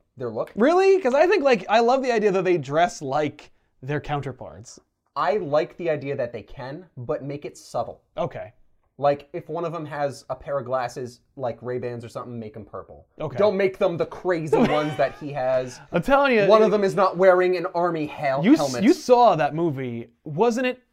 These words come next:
Speaker 2: kind of amazing to see, like, the closest thing to real Bebop and Rocksteady on screen actually being the straight up drawings of Bebop and Rocksteady?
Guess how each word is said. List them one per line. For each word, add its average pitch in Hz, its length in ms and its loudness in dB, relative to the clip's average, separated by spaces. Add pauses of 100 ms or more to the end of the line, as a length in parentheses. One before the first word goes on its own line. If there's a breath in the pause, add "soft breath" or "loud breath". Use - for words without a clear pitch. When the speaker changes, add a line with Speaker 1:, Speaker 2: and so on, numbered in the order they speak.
(120)
Speaker 2:
kind 165 320 -2
of 160 80 -2
amazing 139 520 -4
to 135 80 -8
see, 139 580 -8 (300)
like, - 220 -10 (100)
the 135 160 -6
closest 156 440 -2
thing 151 200 -6
to 147 120 -6
real 135 440 -6
Bebop 127 340 -6
and 123 100 -12
Rocksteady 127 400 -10
on 139 140 -10
screen 120 500 -14 (320)
actually 160 440 -2
being 143 580 -2
the 147 120 -6
straight 151 380 -4
up 139 220 -4 (120)
drawings 160 640 2
of 151 200 -4
Bebop 147 320 -4
and 147 80 -10
Rocksteady? 151 480 -10